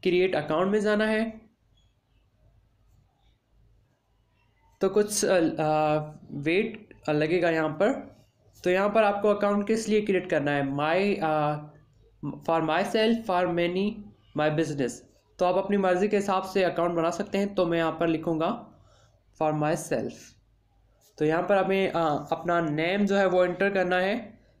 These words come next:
जिस तरह से, आ, मैं अपना नेम लिखता हूँ मेहरान सलीम, यहाँ पर last name में, आ, अपनी cast का नेम लिख लेता हूँ, मेहरान सलीम जरवार।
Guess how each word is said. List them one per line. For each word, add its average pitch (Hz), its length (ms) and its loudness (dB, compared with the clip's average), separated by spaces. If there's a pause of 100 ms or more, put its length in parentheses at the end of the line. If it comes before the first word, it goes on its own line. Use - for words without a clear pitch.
(160)
जिस 170 220 -2
तरह 180 180 2
से, 175 280 0
आ, 151 220 0
मैं 151 200 -2
अपना 170 460 0
नेम 156 280 -2
लिखता 156 260 -2
हूँ 160 180 -2
मेहरान 151 600 -2 (1040)
सलीम, 139 680 -8 (300)
यहाँ 151 200 0
पर 160 200 0
last 156 340 0
name 160 140 0
में, 160 480 -4
आ, 143 260 -2
अपनी 143 240 -4
cast 143 360 -2
का 151 80 0
नेम 135 200 0
लिख 131 180 -4
लेता 120 220 -4
हूँ, 120 120 -10
मेहरान 131 260 -2
सलीम 131 260 -6
जरवार। 127 460 -4